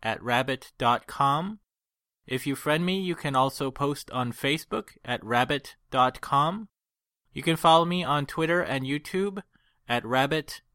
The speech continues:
dot com. It's rabbit dot com, but with not a period. When you type Rabbit's Ramblings, don't use the space, and be sure to put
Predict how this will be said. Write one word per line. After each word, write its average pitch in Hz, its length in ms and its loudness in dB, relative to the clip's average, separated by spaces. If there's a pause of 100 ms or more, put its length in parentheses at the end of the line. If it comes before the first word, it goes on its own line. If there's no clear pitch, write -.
dot 147 920 -4 (180)
com. 160 500 2 (240)
It's - 160 -12
rabbit 113 260 -2
dot 107 220 -2
com, 117 320 0
but 113 180 -6
with - 320 -10 (220)
not 104 340 -2
a - 60 -14
period. 104 460 -4 (800)
When 139 140 0
you 156 100 2
type 170 260 0
Rabbit's 156 400 0
Ramblings, 147 480 -2
don't 139 240 0
use 135 180 -6
the 139 60 -12
space, - 540 -4 (420)
and 127 140 -6
be 135 100 -2
sure 165 300 -2
to 160 100 -12
put 151 280 -6